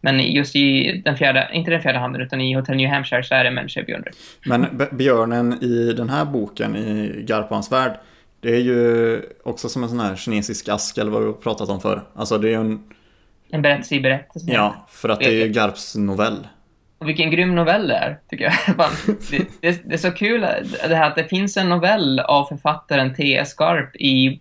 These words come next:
Speaker 1: John Irvings bok. För, för författaren finns ju inte på riktigt. Så man
Speaker 2: Nej.
Speaker 1: börjar, man börjar känna, vem har skrivit det här? What? <laughs> Egentligen. Men det finns ju novellen.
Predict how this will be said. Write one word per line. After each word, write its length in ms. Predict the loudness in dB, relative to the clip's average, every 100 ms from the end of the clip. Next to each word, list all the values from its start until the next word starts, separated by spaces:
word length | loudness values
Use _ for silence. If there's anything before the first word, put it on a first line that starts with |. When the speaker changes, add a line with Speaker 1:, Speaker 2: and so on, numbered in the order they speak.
| -4
Speaker 1:
John 200 | 0 2
Irvings 400 | 4 4 0 -2
bok. 380 | 0 0 -2 -14 -20 -20 -20 -6
För, 380 | 2 4 4 2 -6 -16 -8 -2
för 100 | 0
författaren 440 | 2 0 2 0
finns 220 | 0 0
ju 20 | 0
inte 100 | -2
på 80 | 0
riktigt. 600 | -2 -4 -6 -6 -8 -8
Så 120 | -2
man 200 | 0 2
Speaker 2:
Nej. 160 | 0 2
Speaker 1:
börjar, 320 | 4 4 0 0
man 160 | 2
börjar 100 | 4
känna, 220 | 4 4
vem 140 | 4 2
har 60 |
skrivit 340 | 2 0 0 2
det 60 |
här? 220 | 0 0 -6
What? 400 | -2 2 2 2 -2 -2 -4 -4 -2 -4
<laughs> 500 | _ -4 0 0 0
Egentligen. 540 | 2 0 0 -4 -6 -12 -6
Men 120 | 0
det 100 | 0
finns 320 | 0 -2 -2
ju 360 | 0 2 2 0
novellen. 540 | 0 0 -2 -6 -10